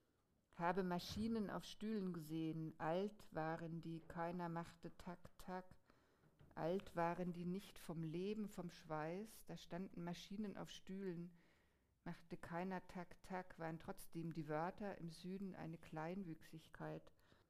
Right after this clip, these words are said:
In Katrin Pitts Gedichten sind die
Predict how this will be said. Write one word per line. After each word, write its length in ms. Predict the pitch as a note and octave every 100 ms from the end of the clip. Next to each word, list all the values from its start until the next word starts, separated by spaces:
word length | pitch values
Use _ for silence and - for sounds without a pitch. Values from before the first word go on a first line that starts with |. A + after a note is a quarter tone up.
| _ _ _ -
In 80 |
Katrin 340 | - F#3+ F#3+ F3
Pitts 320 | G#3 G#3 -
Gedichten 560 | F3+ - G#3+ - - G#3
sind 320 | - G3 -
die 280 | F#3+ F3